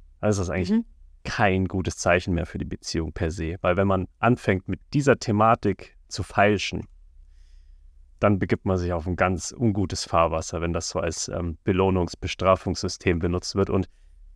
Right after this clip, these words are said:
Speaker 1: ich kann auch wirklich nur jedem empfehlen, das möglichst nicht mitzuspielen, dieses Spiel, weil das absolut nach hinten losgeht. Ja.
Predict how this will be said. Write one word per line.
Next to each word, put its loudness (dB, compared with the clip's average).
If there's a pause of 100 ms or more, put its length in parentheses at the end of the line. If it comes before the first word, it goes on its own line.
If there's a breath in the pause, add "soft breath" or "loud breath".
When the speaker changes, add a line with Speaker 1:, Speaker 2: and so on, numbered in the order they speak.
(120)
Speaker 1:
ich -10
kann 4
auch 0
wirklich -2
nur 2
jedem 0
empfehlen, -2
das -4
möglichst -4
nicht -2 (140)
mitzuspielen, -2
dieses -2
Spiel, 0
weil 2
das -8 (500)
absolut 2
nach 0
hinten -2
losgeht. -8 (320)
Ja. -4